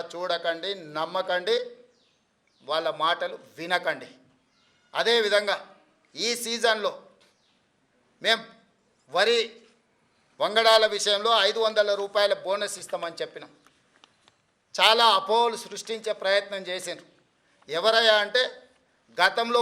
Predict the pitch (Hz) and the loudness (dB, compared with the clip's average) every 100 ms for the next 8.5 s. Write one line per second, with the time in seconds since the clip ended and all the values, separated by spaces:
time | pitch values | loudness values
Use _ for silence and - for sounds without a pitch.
0 | 208 196 233 226 240 226 196 220 226 - | 2 2 4 2 0 -2 0 0 0 -2
1 | 220 208 202 220 185 - - _ _ _ | -4 -2 0 0 -2 -4 -20 _ _ _
2 | _ _ _ _ 202 220 233 240 233 226 | _ _ _ _ -2 0 4 4 4 2
3 | 208 240 240 233 240 220 214 208 202 226 | 2 2 4 6 6 0 -2 -2 0 0
4 | - - - _ _ _ _ _ _ _ | -2 -12 -20 _ _ _ _ _ _ _
5 | _ _ 180 226 233 226 226 208 226 240 | _ _ -6 0 0 0 0 -2 -2 0
6 | 233 - - 190 - 254 247 - 214 220 | 0 0 -10 -12 0 4 4 2 -2 -2
7 | 202 - _ _ _ _ _ _ _ _ | -4 -6 _ _ _ _ _ _ _ _
8 | _ 151 196 220 | _ 0 4 4